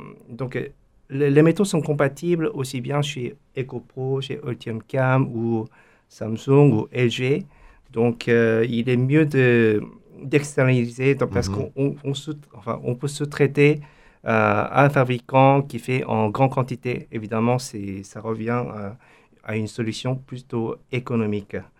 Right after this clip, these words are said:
Speaker 1: Donc, euh, c'est, c'est, c'est notre raison d'être en Corée, pourquoi on, on collabore avec, euh,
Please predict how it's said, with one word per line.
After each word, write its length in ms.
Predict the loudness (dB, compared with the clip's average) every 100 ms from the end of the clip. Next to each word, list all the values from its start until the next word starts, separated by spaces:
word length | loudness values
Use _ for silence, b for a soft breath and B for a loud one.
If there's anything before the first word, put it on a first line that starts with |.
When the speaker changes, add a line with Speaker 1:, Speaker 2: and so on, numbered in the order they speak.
| b b b -10
Speaker 1:
Donc, 200 | -8 -2
euh, 180 | -2 -2
c'est, 220 | -4 -8
c'est, 260 | -8 -14 -14
c'est 440 | -18 -18 2 4
notre 260 | 6 4 2
raison 300 | 4 4 4
d'être 260 | 4 2
en 80 | 0
Corée, 400 | 2 2 2 0
pourquoi 360 | -2 -12 -6 -2
on, 120 | -2 -2
on 120 | -6
collabore 580 | -6 -4 -2 0 -2 -2
avec, 340 | -2 -4 -6
euh, 200 | -8 -8